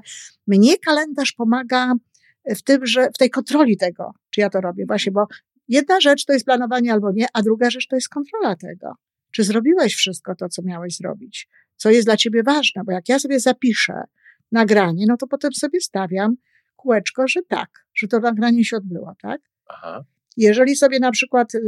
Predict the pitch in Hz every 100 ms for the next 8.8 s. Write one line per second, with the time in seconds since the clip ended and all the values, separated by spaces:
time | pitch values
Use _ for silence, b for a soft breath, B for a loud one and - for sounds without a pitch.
0 | 208 202 208 220 226 233 226 - 220 -
1 | _ _ _ 208 202 214 254 220 _ _
2 | _ _ _ _ _ - 277 294 262 208
3 | 180 - - 220 - _ _ _ _ _
4 | _ - 220 214 220 254 240 262 262 254
5 | 247 - 254 254 254 - 247 247 269 -
6 | 247 254 247 - 247 214 190 - 196 240
7 | 311 _ _ 180 202 208 - 277 302 269
8 | 233 202 190 208 185 185 202 254